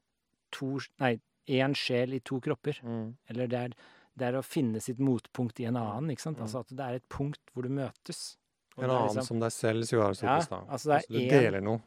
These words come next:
Speaker 1: det er
Speaker 2: Ja.
Speaker 1: en, et sjelepunkt på en måte, som to mennesker møtes i.
Speaker 2: Mm.
Speaker 1: Det er mange måter å gjøre, møtes på der da, men altså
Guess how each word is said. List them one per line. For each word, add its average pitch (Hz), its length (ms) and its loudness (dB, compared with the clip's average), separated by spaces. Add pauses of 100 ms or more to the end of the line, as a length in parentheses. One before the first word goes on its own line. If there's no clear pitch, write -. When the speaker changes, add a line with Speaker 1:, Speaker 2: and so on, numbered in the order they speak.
(300)
Speaker 1:
det 139 260 -6
er 131 140 0
Speaker 2:
Ja. 135 100 2
Speaker 1:
en, 156 140 -2 (160)
et - 220 -12
sjelepunkt 147 760 0
på - 80 -20
en 160 60 -2
måte, 156 320 2
som 143 400 -4 (220)
to 143 220 -2
mennesker 139 360 -2
møtes 131 260 -2
i. 170 120 -2 (160)
Speaker 2:
Mm. 107 280 -10 (560)
Speaker 1:
Det 139 80 -4
er 185 80 2
mange 156 200 2
måter 135 300 -2
å 135 120 0
gjøre, 127 300 -2
møtes 135 300 -2
på - 140 -6
der 131 140 0
da, 175 120 4
men 139 160 -2
altså 135 220 -6